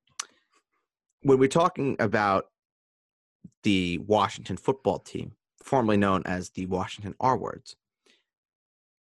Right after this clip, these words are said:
they are a top ten offense with Alex Smith under center. They have improved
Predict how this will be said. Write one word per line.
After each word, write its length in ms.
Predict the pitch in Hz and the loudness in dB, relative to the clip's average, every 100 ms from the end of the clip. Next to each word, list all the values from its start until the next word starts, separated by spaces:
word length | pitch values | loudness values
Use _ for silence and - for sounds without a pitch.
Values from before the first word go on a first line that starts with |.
| _ _ _ _ _ - | _ _ _ _ _ -2
they 160 | 139 160 | 4 6
are 140 | 151 | 4
a 40 | |
top 380 | 123 - 156 - | 2 0 -2 -2
ten 300 | - 147 135 - - | -2 2 2 0 -2
offense 680 | 117 113 - - - - - _ _ _ _ - | -2 -2 -6 -12 -12 -14 -14 _ _ _ _ -4
with 340 | 113 120 117 _ - | 4 4 2 _ -2
Alex 400 | 104 107 101 - | 0 0 -2 -6
Smith 560 | - 120 101 95 _ _ _ | -2 2 2 0 _ _ _
under 260 | 104 101 92 | 0 0 -2
center. 440 | 104 110 - - - | -2 -2 -4 -8 -2
They 80 | 104 | -2
have 220 | 147 113 | 0 -2
improved 840 | 110 - - 180 131 101 95 - | -2 -2 2 6 6 2 -4 -10